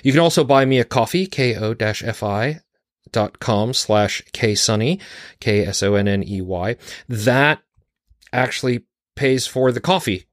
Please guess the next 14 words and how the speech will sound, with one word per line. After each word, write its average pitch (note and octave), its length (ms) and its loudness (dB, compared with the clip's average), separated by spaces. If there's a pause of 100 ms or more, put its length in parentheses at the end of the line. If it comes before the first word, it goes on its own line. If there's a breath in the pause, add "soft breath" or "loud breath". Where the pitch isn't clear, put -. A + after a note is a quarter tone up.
(160)
I F#2+ 400 -4 (260)
consume, A#2+ 500 -2
and B2+ 320 -2
that D3 260 2
one E3+ 100 -2
has D#3 200 -2
the C#3+ 80 -6
bonus C3+ 440 0
of A#2+ 440 2 (200 loud breath)
you C3+ 200 -2
get C3 420 0
a A#2+ 480 0
badge C#3+ 400 -2
code A#2 400 2